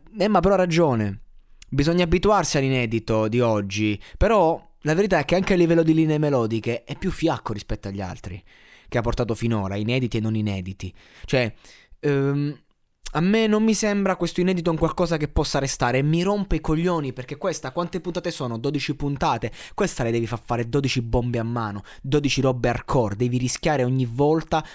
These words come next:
ma nell'estremo, non nel commercializzarla, perché questa c'ha un potenziale grosso, funziona. Questa mischia l'elettronica con il cantautorato e lo fa bene,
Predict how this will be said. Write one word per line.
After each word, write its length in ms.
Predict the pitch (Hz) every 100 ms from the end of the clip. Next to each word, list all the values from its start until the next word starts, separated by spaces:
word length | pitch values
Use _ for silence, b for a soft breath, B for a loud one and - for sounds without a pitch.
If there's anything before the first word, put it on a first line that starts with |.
| -
ma 240 | 139 131 135
nell'estremo, 840 | 131 135 131 - 165 139 120 123
non 220 | 160 147
nel 380 | 127 120 117 110
commercializzarla, 1000 | 131 117 110 120 104 101 107 92 95 90 B B
perché 180 | - 131
questa 220 | 175 135
c'ha 100 | 120
un 120 | 113
potenziale 540 | 107 110 117 - 120 104
grosso, 580 | 117 101 - - 90 - B B
funziona. 840 | - 143 139 - 156 127 98 92 90 _ _ _ _ _ B B
Questa 280 | - 185 165
mischia 300 | 147 131 143
l'elettronica 540 | 131 135 - 175 170 151
con 160 | 143
il 140 | 131 -
cantautorato 680 | 143 143 139 131 135 127 123
e 40 |
lo 80 | 131
fa 160 | -
bene, 580 | 127 139 123 107 107 98